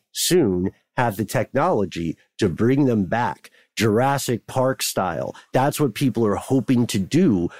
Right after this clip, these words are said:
with the Tasmanian tiger as we record this. And there are a couple of reasons why it's not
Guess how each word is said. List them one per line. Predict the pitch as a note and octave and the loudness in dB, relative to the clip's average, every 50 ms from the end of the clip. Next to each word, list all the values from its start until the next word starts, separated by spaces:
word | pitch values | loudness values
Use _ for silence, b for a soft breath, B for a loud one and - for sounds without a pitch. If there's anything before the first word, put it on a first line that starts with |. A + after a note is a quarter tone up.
| B B B | B B B
with | - F#2+ G#2+ C#3 C#3+ - - | 0 2 4 4 2 2 0
the | - C3 | -2 -2
Tasmanian | A2 - C3+ A#2+ A#2 G#2+ F#2 A2+ A#2+ A#2+ A#2+ A#2 A#2 A2 G#2+ G#2+ G2+ F2+ - _ _ | 0 0 0 0 0 0 0 0 2 2 2 2 2 2 2 2 0 -2 -2 _ _
tiger | - C3+ C#3+ C3+ C3+ A#2+ G#2 G#2 G2 F#2 - _ _ - | -2 0 2 2 2 0 0 0 0 -2 -4 _ _ -2
as | A#2+ B2+ C3 C3+ B2 G2+ | -2 0 0 0 -2 0
we | A2+ A#2+ | 0 0
record | A2 G2 F#2+ F#2+ - - - D3+ F3 F3+ D3+ - | 2 2 0 -2 -4 -2 0 2 2 2 2 0
this. | G2 F2+ F2+ - | -2 -2 -2 0
And | - A2+ B2 | 0 2 2
there | C#3 | 2
are | D3+ | 2
a | C#3+ | 0
couple | - - - B3 - C#4 B3 | -2 -2 -2 0 2 2 2
of | E3+ A2+ | 2 2
reasons | A#2+ D3+ F3+ F3 B2+ G#2+ B2 A#2 G#2 - F#2 | 2 2 2 0 0 0 0 0 0 0 0
why | G#2+ C#3 E3 F3 A2 F2+ F#2 F2+ B B B B B B _ - | 0 2 2 2 0 -2 -4 -6 B B B B B B _ 2
it's | D3 C#3 C3+ B2 - - - - | 2 2 2 2 -2 -4 -2 0
not | A2 A2 A2+ B2+ C#3 D3+ - | 0 2 2 2 0 0 -2